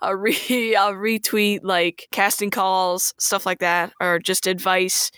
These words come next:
Uh, recently, I've, uh, you know, I retweet, like, a few memes and stuff like that. I don't really talk a lot on Twitter. I don't really have a lot to say, but, uh, if you,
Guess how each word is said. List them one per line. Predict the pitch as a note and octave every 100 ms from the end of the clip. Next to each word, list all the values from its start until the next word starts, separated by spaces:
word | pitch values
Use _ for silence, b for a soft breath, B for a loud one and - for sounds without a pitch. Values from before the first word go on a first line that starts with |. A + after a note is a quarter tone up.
| B B B _ _ _
Uh, | F3+ F3+ F3+ F3 - _ _ G3 -
recently, | G3 G#3 A3 C4+ C4+ C4+ C4 B3+
I've, | A#3 A3 -
uh, | F3
you | G#3+ A3
know, | G3
I | G#3
retweet, | A3 A#3 A#3+ G#3
like, | G3+
a |
few | G#3+ G#3
memes | G3 G3 G3+ G3 G3 G3+ F#3
and | F#3 E3+ -
stuff | - F#3+
like | F3+ F3
that. | F#3 F3+
I | B3
don't | D#4
really | F4 F4
talk | B3 C4 C#4 -
a |
lot | D4+ C#4+ C#4+
on | C#4+
Twitter. | C#4 C#4 C#4+ C#4+ C#4+
I | -
don't |
really | D#4 D4
have | C4+ C#4
a |
lot | B3 B3 -
to |
say, | G#3+ - G3 G#3 A3 B B B B B -
but, | F#3+ F#3+
uh, | F#3+ F#3
if | - G3+
you, | G3+ -